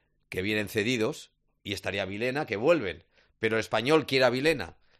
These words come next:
Pero el Español no quiere a Vilena al precio que marca el contrato con el Krasnodar, que son entre dos millones y medio y tres. El Español está esperando que al final la uefa decida,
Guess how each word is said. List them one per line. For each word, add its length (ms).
Pero 200
el 40
Español 400
no 140
quiere 180
a 80
Vilena 340
al 140
precio 320
que 340
marca 400
el 80
contrato 460
con 120
el 60
Krasnodar, 640
que 120
son 260
entre 220
dos 160
millones 400
y 20
medio 300
y 80
tres. 480
El 100
Español 320
está 140
esperando 580
que 80
al 100
final 540
la 560
uefa 580
decida, 760